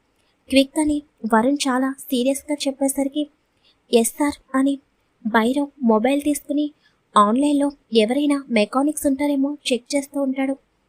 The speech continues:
కానీ అది విలేజ్ కాబట్టి ఎవరు కూడా ఆన్లైన్లో దొరకరు. భైరవ్కి మరోపక్క భయంగా అనిపిస్తూ ఉంటుంది. టైమ్ గడిచే కొద్దీ వరుణ్ కోపం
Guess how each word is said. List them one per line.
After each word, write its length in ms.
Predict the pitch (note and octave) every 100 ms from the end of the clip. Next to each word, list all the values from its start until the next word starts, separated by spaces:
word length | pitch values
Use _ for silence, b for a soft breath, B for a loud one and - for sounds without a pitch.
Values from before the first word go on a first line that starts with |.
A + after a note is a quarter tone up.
| _ _ _ _ _ _ _ _ B B _ -
కానీ 300 | B3 A#3 D4+
అది 220 | D4+ D4 -
విలేజ్ 340 | A3+ A3+ C#4
కాబట్టి 480 | - C#4+ C#4 C#4 D4 - _ A3+
ఎవరు 300 | A3 A3 C#4+
కూడా 300 | D4+ C#4+ C#4+ -
ఆన్లైన్లో 420 | A3 A#3+ C#4 C#4+
దొరకరు. 440 | C#4 C4 C4+ C#4 - _ _ b b b _ _ _
భైరవ్కి 640 | G#3+ G#3 A3 C#4+ D4 D4+ C#4+ _ _ A#3+
మరోపక్క 680 | A#3 A3+ C#4+ D4 - C#4 C#4 A#3
భయంగా 420 | A#3 A#3 C4+ C#4+
అనిపిస్తూ 440 | C4+ C4 C#4 -
ఉంటుంది. 380 | C#4 C4+ C4+ C#4 - _ _ _ _ _ _ _ B B B _ -
టైమ్ 260 | A3+ C4
గడిచే 380 | C4+ B3 A#3+ D4+
కొద్దీ 340 | D4 C#4+ C#4+ D4 - - A3
వరుణ్ 260 | A3+ C#4
కోపం 420 | D4 C#4 C4+ D4